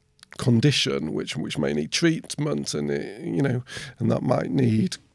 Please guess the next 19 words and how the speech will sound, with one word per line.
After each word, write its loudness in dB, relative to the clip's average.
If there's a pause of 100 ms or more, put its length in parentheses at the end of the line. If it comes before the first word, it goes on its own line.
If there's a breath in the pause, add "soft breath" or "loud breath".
(120)
very 4
intensive 0
support, 2 (480 loud breath)
and, 4
and, 0
and 4
then 8
you've, 2 (300)
you've 0
got 0
kind 0
of 4
mental 4
health 2
where 4 (580 loud breath)
people's 2
well-being 6
and, -4 (140)
uh, 0